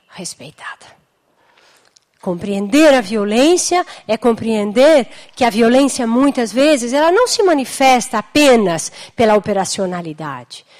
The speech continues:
mas grande parte a violência se manifesta na estrutura, naquele olhar mal colocado, naquele olhar que não legitima,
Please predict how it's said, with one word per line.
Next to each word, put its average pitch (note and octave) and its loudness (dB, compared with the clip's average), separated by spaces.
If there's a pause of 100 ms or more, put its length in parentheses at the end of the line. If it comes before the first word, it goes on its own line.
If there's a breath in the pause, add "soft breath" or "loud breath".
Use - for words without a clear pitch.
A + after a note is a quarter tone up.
(220 soft breath)
mas F3 -14
grande C#4+ 2
parte A3+ -2
a F3+ -4
violência F#3+ -2
se - -10
manifesta B3 0 (920 soft breath)
na A3 -2
estrutura, G#3+ -8 (720 soft breath)
naquele F#3 -8
olhar B3 0
mal B3+ -4
colocado, D#3+ -14 (640)
naquele F3+ -10
olhar G3+ -4
que - -18
não A3 -4
legitima, G3+ -10